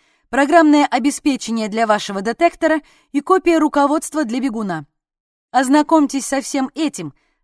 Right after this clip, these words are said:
так как рано или поздно эти вещи спасут вам жизнь. Завтра утром в восемь ноль ноль в этой аудитории вы узнаете, кто будет вашим партнером, и начнете работу».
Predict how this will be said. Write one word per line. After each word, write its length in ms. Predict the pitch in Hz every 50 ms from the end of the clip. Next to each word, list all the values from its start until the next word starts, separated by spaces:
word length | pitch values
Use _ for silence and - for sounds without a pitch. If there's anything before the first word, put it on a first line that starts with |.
| _ -
так 200 | 226 220 220 -
как 200 | 233 226 - 233
рано 260 | 254 269 302 302 330
или 160 | 311 294 285
поздно 460 | 285 - 254 277 294 262 262 277 277 -
эти 260 | 220 240 254 - 269
вещи 340 | 262 240 254 269 240 - 294
спасут 560 | 277 - - - 226 214 - - 247 - -
вам 180 | 233 247 247 247
жизнь. 400 | 208 226 311 262 170 147 139 - _ _ _ _ _ _ _ _ _ _ _ _ _ _ -
Завтра 500 | 240 220 269 320 330 320 - - 311 277
утром 480 | - 269 285 302 - 277 269 262 262 254
в 60 | 233
восемь 320 | 247 294 294 - - 269 254
ноль 260 | 247 262 247 247 240
ноль 280 | 233 233 220 233 262 _ _ _ _ _ _ _ _
в 120 | - 233 254
этой 280 | 320 320 339 - 320
аудитории 880 | 311 - 254 277 269 247 226 262 - - 269 277 285 285 294 285 285 _ _ _ _ _ _ _
вы 220 | - 254 294 302 294
узнаете, 580 | 294 233 233 262 285 285 294 302 294 - 294
кто 240 | 294 - - 330 -
будет 360 | 233 220 302 247 240 269 -
вашим 340 | 220 254 254 - - 233 202
партнером, 640 | - 214 208 214 - 247 285 330 320 208 156 151 - _ -
и 100 | 233 285
начнете 520 | 285 294 285 - - 302 339 349 - -
работу». 480 | 254 220 196 165 156 147 139 - 139